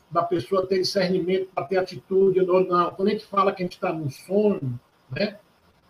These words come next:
A gente fala que a gente tá, é como se a gente fosse um telespectador, é como se a gente já estivesse assistindo um filme, a gente não participa daquela ação. Já na projeção, a gente tem essa coisa que o senhor André falou, que é de a-, ter atividade, né? De você interagir, de você poder mudar o rumo daqueles acontecimentos.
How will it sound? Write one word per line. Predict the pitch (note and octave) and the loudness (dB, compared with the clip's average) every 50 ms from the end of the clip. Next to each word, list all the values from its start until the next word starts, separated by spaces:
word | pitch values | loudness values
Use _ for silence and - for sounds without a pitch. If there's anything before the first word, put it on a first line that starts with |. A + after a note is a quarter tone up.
| _ _ - | _ _ -6
A | D3+ | -6
gente | D#3+ - - | -6 -4 2
fala | - F3+ F3+ G3 G3 | 4 6 6 6 6
que | - F#3+ | 2 0
a | |
gente | F#3+ - - | -2 -2 2
tá, | G3+ G3+ G3+ G3+ | 4 4 4 4
é | - | 2
como | - F#3+ F#3+ | 2 2 4
se | - G3+ | 6 6
a | G3+ | 4
gente | G3+ | 4
fosse | - A3+ - - G3+ | 4 0 0 0 -2
um | |
telespectador, | - - A3 G#3+ G#3 - - - A3+ A3+ - A#3 G#3+ G3 D#3+ F3+ | 0 2 4 4 4 2 2 -2 -2 0 2 2 2 4 4 2
é | F#3 | 0
como | F#3+ G3 - | 0 -2 0
se | G3 | 4
a | G3+ | 4
gente | G3+ G3+ | 4 4
já | G3+ | 2
estivesse | G3+ - F#3+ G3+ G3 - - - | 0 2 2 2 2 2 -2 -8
assistindo | - - E3+ - G#3 G#3+ A#3 | -8 -10 -8 -2 -2 0 0
um | A#3 | -2
filme, | A#3 - - F#3 G3 G3+ G3 F3+ D3+ C#3+ C#3 - - | -6 -6 -2 2 6 6 6 6 6 2 -4 -6 -8
a | D#3 | -6
gente | D#3 C#3+ G3 | -6 -4 -2
não | G#3+ A3+ | -2 -2
participa | A3+ - A3 A3+ - - - - A3 A3+ A3+ A3+ A3+ | -2 -2 -2 -2 -2 -6 -10 -8 -6 -6 -4 -2 0
daquela | G#3 F#3+ F#3 F#3+ F#3+ E3+ E3 | 0 0 0 0 0 0 0
ação. | D3+ C3+ - C#3+ C3+ A#2+ - - _ _ _ _ _ _ _ _ _ - | 0 0 -2 -6 -6 -8 -8 -12 _ _ _ _ _ _ _ _ _ -2
Já | C3 F#3 A3+ A#3 | 2 2 4 4
na | A#3+ A#3 | 4 2
projeção, | A#3 - A3+ G#3 F#3+ F#3 F#3 D#3+ - - - F#3 G3+ A#3 A#3+ G#3 D3 B2+ - _ _ _ _ _ _ _ _ _ - | 2 2 2 2 4 4 2 2 0 -2 0 0 2 2 2 0 -2 -4 -10 _ _ _ _ _ _ _ _ _ -6
a | D#3+ | -4
gente | F#3 F#3 - - | -2 -2 -2 -2
tem | A3+ A3+ | -2 -2
essa | A3 G#3+ A3+ - | 0 0 -2 -2
coisa | - - G#3+ G#3 G#3 | 0 2 0 0 0
que | - - - | -2 -6 -2
o | |
senhor | - G#3 G#3 G3+ F#3+ | 2 4 4 6 4
André | F3+ E3+ F#3 G3 F#3+ | 4 2 2 2 2
falou, | - G3+ G#3 F3+ E3+ F3 F3+ G3 G#3 G3+ - - _ _ _ _ _ _ _ _ | 2 0 0 2 2 2 4 2 2 0 -2 -12 _ _ _ _ _ _ _ _
que | - - G3+ F#3+ F#3 | -10 -4 -2 0 2
é | F#3+ F#3+ F#3+ F#3+ F#3 F3+ E3 D#3 D3+ D3 | 2 2 4 4 2 2 2 0 -4 -6
de | D3+ F3+ G3+ | -4 0 2
a-, | G3 G3+ | 2 2
ter | G3+ - - - - A3 | 0 -2 -12 -4 2 2
atividade, | A#3 A3 A3+ - - A#3+ A#3+ G#3 A#3+ A3 G3 G3 F#3+ G3+ G3+ E3+ D#3 D#3 | 4 2 2 -2 -6 -4 -2 0 0 2 2 4 6 6 4 4 2 0
né? | D#3+ E3+ | -2 -4
De | E3 F3 | -2 0
você | F3+ F#3+ F#3 - G3+ G#3 | 2 2 4 4 4 4
interagir, | G3+ G#3+ A3 A3+ A3 G#3+ E3+ B2+ B2 C#3+ F#3 G3+ G3+ F#3+ | 4 4 2 4 4 4 2 0 0 0 0 2 2 2
de | D#3+ F3 | 0 0
você | F3 E3+ - G3 G3 | -2 -2 0 0 -2
poder | G3 - A3+ A3 F#3+ F#3+ F#3+ G#3 G#3+ | -2 -2 -4 -6 -2 2 4 4 4
mudar | G#3+ A3 G#3+ D#3+ F3+ G3 A3 | 4 0 -2 0 2 6 6
o | G#3 | 6
rumo | - - G3 G#3+ A#3 A#3 A#3 A3 | 4 4 0 0 0 2 4 4
daqueles | G3 G3 - - G3+ F#3 E3 D#3+ | 4 4 2 0 -2 -4 -2 -2
acontecimentos. | F3+ F#3 F3+ D#3+ C3+ E3+ D#3+ - - C#3+ C3+ B2+ - _ _ - | -2 -4 -4 -6 -6 -6 -8 -6 -6 -6 -6 -6 -6 _ _ -20